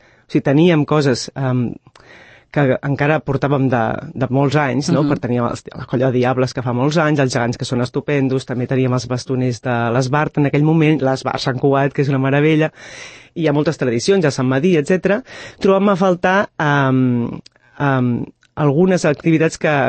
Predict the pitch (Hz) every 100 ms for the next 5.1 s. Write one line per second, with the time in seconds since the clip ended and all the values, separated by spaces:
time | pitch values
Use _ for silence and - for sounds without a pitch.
0 | 120 _ 147 127 117 110 - - _ -
1 | 170 180 190 185 214 175 175 190 156 123
2 | 120 110 113 131 131 151 135 131 123 117
3 | _ 127 123 120 127 151 139 165 175 -
4 | - - - - 156 151 151 143 143 143